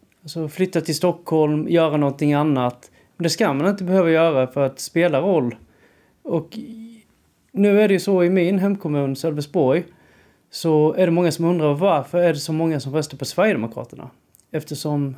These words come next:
det inte har varit så förut. Jag har pratat med flera sverigedemokrater i Sölvesborg och flera av dem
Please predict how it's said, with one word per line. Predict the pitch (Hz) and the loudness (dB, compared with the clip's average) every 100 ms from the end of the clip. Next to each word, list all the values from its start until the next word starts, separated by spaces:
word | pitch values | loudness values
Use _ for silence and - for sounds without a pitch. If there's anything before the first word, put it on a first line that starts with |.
| - | -4
det | 156 | -2
inte | 151 | 0
har | 156 | 0
varit | 143 - | 0 -2
så | 147 | -4
förut. | 202 175 - - _ _ _ _ _ _ _ _ _ _ _ _ - | -2 -2 -4 -14 _ _ _ _ _ _ _ _ _ _ _ _ 0
Jag | 175 | 0
har | 165 | 2
pratat | 202 226 156 - - | 0 0 0 -4 -2
med | 151 143 | -2 -2
flera | - 202 151 | 0 0 0
sverigedemokrater | - 196 160 143 - 135 - 139 135 143 170 | 2 0 2 -2 -4 -6 -4 -6 -4 -4 -2
i | 156 | -2
Sölvesborg | - 147 135 - 165 135 131 - _ _ _ _ _ _ _ | 0 -4 -4 -4 -2 0 -2 -6 _ _ _ _ _ _ _
och | - 160 - _ - | -6 -6 -8 _ -20
flera | - 202 240 143 | -2 0 2 2
av | 185 214 | 0 2
dem | 220 127 | 0 0